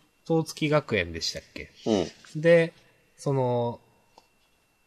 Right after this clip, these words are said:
Speaker 1: 一流のセントラルの料理人みたいなのを育てて、
Speaker 2: うん。
Speaker 1: 日本各地に、で店を出させて、
Speaker 2: うん。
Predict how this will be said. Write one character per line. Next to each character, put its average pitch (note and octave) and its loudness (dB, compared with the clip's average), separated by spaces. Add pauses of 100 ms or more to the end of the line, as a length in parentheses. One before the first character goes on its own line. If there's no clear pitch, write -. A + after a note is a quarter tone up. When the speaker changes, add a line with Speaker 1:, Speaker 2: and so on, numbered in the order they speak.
(880)
Speaker 1:
一 D3 -6
流 D3 0
の C#3+ 0
セ E3 2
ン C3+ -2
ト B2+ -2
ラ A#2+ 4
ル A#2+ -2
の C3+ 0
料 A#2 0
理 A2+ -6
人 A2+ -6
み A2+ -8
た G2+ -4
い F2 -10
な F2 -10
の E2 -10
を D2+ -10 (140)
育 G#2+ -6
て - -10
て、 - -14 (200)
Speaker 2:
う A2 0
ん。 E2+ 0 (220)
Speaker 1:
日 D3 0
本 C#3 0
各 - -4
地 A#2+ -4
に、 F#2 -8 (240)
で A2 -4
店 G#2 -6
を G#2 -4
出 F#2 -4
さ G#2 -8
せ F#2 -12
て、 - -14 (120)
Speaker 2:
う G#2+ -2
ん。 E2+ -4